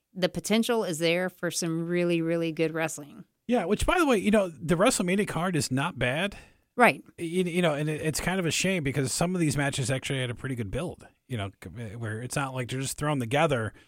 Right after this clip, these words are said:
Speaker 2: I mean, they kinda were sort of, but these are matches like, "Eh, I wouldn't mind watching these." And, you know, it
Speaker 1: Right.
Speaker 2: is what it
Speaker 1: And,
Speaker 2: is.
Speaker 1: and not to go back and elaborate on all of this, but if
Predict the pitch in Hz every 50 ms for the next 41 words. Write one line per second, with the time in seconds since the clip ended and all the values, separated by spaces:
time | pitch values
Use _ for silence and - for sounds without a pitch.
0 | _ _ _ - 123 120 117 117 113 - - - _ - - - 156 147 135 123
1 | 113 117 120 - - - 175 180 160 135 120 117 117 110 - - - - - 127
2 | 123 117 - - - 139 131 120 135 135 135 139 - - - 147 156 - - 381
3 | 370 339 330 311 302 294 285 302 269 285 294 285 294 302 311 - - 139 104 80
4 | 71 - - 120 113 104 92 - _ _ _ _ _ _ _ _ _ _ _ -
5 | 170 110 95 98 - _ - - 254 247 165 123 131 190 208 214 220 220 233 220
6 | 220 220 220 - - 214 208 214 208 196 202 196 196 196 180 180 180 180 - 175
7 | 160 156 156 151 160 160 170 165 165 170 175 175 165 160 156 156 160 160 165 175
8 | 208 190 156 - - - 170 156 160 - - 175 156 -